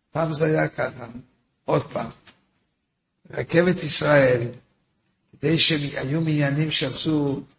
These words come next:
לעבוד מבאר שבע ל-, לתל אביב. תל אביב עיר גדולה, באר שבע אז לפני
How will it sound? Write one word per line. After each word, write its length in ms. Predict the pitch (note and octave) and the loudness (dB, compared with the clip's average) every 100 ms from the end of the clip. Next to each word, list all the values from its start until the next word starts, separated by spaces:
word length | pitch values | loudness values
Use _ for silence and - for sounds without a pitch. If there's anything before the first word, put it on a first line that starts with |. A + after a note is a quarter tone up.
| _ _ _ _ _ _ _ | _ _ _ _ _ _ _
לעבוד 680 | C#3 C#3+ C#3 B2 E3+ D#3+ A#2 | -6 -2 -2 0 2 2 2
מבאר 320 | D3+ E3+ E3+ | -2 0 0
שבע 640 | C#3+ - C#3 D3 D#3+ E3 E3 - _ _ _ _ _ | -2 -4 -2 2 2 2 -2 -10 _ _ _ _ _
ל-, 420 | - C#3+ D3 D3 C#3 | -8 -8 -6 -6 -6
לתל 240 | - C#3+ | -4 -2
אביב. 380 | C#3+ C3 B2+ B2+ _ _ _ _ _ _ _ _ _ - - | -2 -2 -6 -8 _ _ _ _ _ _ _ _ _ -20 -8
תל 100 | D#3 | -2
אביב 240 | D3 D3+ | 0 0
עיר 200 | D#3+ D3 | 0 0
גדולה, 340 | D3+ D#3+ F3+ F#3 | 0 2 4 4
באר 180 | D3 C3+ | 0 -2
שבע 420 | - D#3+ D3 D3 | -2 -2 -2 0
אז 180 | D3+ C#3+ | -2 -4
לפני 220 | B2+ | -8